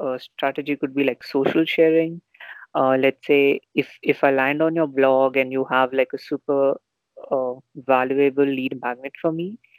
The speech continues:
but before that, you ask me to share to unlock the lead magnet. So, so it's also automated, right? Like, you're not literally doing anything. It just,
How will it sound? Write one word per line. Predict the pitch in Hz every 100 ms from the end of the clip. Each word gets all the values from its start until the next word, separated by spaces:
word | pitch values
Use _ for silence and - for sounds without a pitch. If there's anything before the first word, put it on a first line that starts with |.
| _
but | 147 131
before | 131 - 143
that, | 135 160 175 196 170 _
you | - 139 139 139 - -
ask | 156 - - 160
me | 156
to | 156
share | - - 143 139 143 143 147 _ _ _ -
to | 139 - 139
unlock | 131 131 135 151
the |
lead | 135 131 131
magnet. | 131 135 _ _ _ _ _ _ _
So, | - 147 135 131
so | - 143
it's | 135
also | 147 139 - 147
automated, | 139 135 135 139 131 127 _ -
right? | 135 139
Like, | 131 127
you're | 135 131
not | 139 - - -
literally | 127 - 147
doing | 147 151 147
anything. | 143 143 151 143
It | 135
just, | - 127 - -